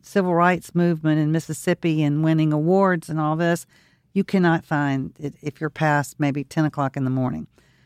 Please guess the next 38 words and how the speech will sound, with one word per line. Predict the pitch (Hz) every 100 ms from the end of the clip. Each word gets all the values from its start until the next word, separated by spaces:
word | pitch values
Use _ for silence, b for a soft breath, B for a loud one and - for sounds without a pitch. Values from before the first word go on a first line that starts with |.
| _ _
So | - - 185 180 175 160 _
I | 165
finally | 247 277 240
find | - 196 190
a | 180
little | 165 165
gas | 151 170 180
station | - 165 -
that | 151
has | 135 170 165 -
one. | 151 160 160
I | 151 160 b b b -
pick | 208 214
up | -
the |
paper, | 175 185 175 175
and | 170
I, | 160 156
the | -
first | - 190 -
thing | 185
that | 175
hits | 175 160
me | 170
is, | 165 156
like | 160
it | 160
does | 160 160
with | 160
all | 175 190
newspapers, | 180 165 165 160 160 156 b b b
how | _ 214 233
sad, | - 190 180 175
how | 160
thin | 156 - 165 160
the |
paper | 147 156 151 - 135
is. | 131 160 -